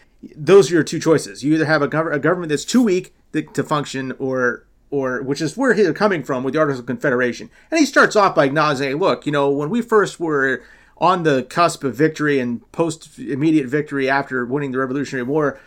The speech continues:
you know, we weren't necessarily thinking with clear minds and the right balance between power residing in the federal government and hamstringing the legislature too much and, you know, trusting the legislature. Uh, but now that we have,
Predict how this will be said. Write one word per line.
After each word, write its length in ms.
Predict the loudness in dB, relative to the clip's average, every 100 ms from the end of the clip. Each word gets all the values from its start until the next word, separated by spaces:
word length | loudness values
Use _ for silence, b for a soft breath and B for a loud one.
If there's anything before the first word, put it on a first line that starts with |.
| B
you 80 | -4
know, 100 | -2
we 120 | 0
weren't 160 | 0 2
necessarily 520 | 0 0 -2 -2 -2
thinking 680 | -4 -6 -4 -6 -6 -8 -8
with 140 | -8
clear 220 | -6 -4
minds 480 | -2 -2 -2 -4 -6
and 240 | -8 -12 -16 b b
the 80 | -2
right 240 | 0 0
balance 420 | -2 -2 -2 -6
between 380 | -8 -10 -8 -8
power 440 | -4 -2 0 0 -2
residing 400 | -2 0 0 -4
in 40 |
the 60 | -6
federal 240 | -4 -4
government 460 | -2 -4 -4 -6 -6
and 180 | -6 -8
hamstringing 840 | -6 -8 -8 -8 -8 -8 -10 -10
the 80 | -6
legislature 540 | -4 -4 -6 -8 -8 -8
too 160 | -8
much 320 | -4 -4 -4 -8
and, 140 | -12 b b b
you 100 | -8
know, 80 | -6
trusting 400 | -4 -2 -4 -6
the 60 | -8
legislature. 640 | -8 -8 -8 -8 -6 -8 -8 b b -8
Uh, 380 | -4 -2 -2
but 140 | -4 -2
now 220 | 2 4
that 160 | 4 2
we 260 | 0 -2 -2
have, 400 | -4 -4 -6